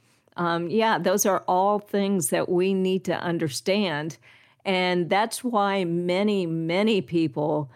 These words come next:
suggest that we have an ethics board for, um, A I.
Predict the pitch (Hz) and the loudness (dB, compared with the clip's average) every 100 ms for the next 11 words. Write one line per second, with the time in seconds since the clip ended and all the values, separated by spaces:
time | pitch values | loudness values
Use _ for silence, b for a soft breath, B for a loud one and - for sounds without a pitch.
0 | b b - 190 165 127 165 165 151 - | b b -6 -4 -4 -2 0 0 -2 -2
1 | 180 160 160 147 - - b 170 175 175 | 0 2 0 -2 -6 -20 b 0 2 2
2 | 147 160 165 175 - 202 202 143 - - | 0 0 0 -2 -2 -2 0 -2 -4 -2
3 | 143 131 143 - 160 156 151 151 120 b | -2 -2 -6 -10 -2 0 0 0 -6 b
4 | b b 175 156 143 - 175 165 165 151 | b b -4 -2 -4 -4 0 2 2 0
5 | 165 | -4